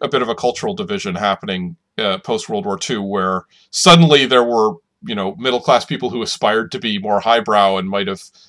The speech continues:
sniffed at science fiction versus people who were maybe a little bit more willing to follow their nerdy interests, as it were. <laughs>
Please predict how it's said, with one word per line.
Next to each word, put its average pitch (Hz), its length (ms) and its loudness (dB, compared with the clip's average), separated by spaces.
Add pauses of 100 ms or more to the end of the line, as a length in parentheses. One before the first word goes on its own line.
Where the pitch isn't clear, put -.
(120)
sniffed - 560 -4
at 95 160 -2 (200)
science 107 340 -2
fiction 143 400 -2
versus - 800 -2 (220)
people 135 320 -2
who 123 120 -4
were 107 240 0
maybe 104 360 -6
a 101 40 -8 (140)
little 104 160 -2
bit 107 220 -6
more 104 180 -4
willing 104 240 -4
to 98 80 -10
follow 104 300 -2
their 98 180 -4
nerdy 98 300 -4
interests, 92 500 -8
as 90 140 -10
it 85 60 -12
were. 87 200 -12 (220)
<laughs> 170 420 0